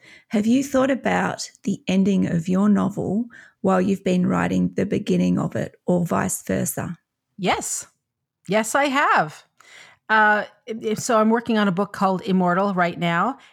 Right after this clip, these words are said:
Speaker 2: and I am absolutely working with the beginning and the ending as a unit together. Everything that I've been s-, discussing this season and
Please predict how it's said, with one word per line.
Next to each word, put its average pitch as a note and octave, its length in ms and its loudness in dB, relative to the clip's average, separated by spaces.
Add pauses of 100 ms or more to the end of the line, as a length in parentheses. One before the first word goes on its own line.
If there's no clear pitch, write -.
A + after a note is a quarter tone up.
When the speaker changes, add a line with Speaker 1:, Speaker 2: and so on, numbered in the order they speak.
(140)
Speaker 2:
and G3+ 240 2
I G#3 140 2
am G#3 200 0
absolutely A#3 840 0
working G3 580 -2
with F#3+ 300 -2 (120)
the F#3 120 -4
beginning F#3+ 640 0 (320)
and G3 120 0
the G3+ 80 -2
ending F3+ 520 0 (260)
as F3+ 320 -2
a G3 60 0
unit F#3+ 480 0
together. E3+ 500 -2 (840)
Everything A#3+ 440 0
that A3+ 80 2
I've A3 160 0
been A3 80 0
s-, - 240 -6 (100)
discussing G3+ 560 -2
this F#3 140 -4
season A#3+ 460 0
and G#3+ 440 0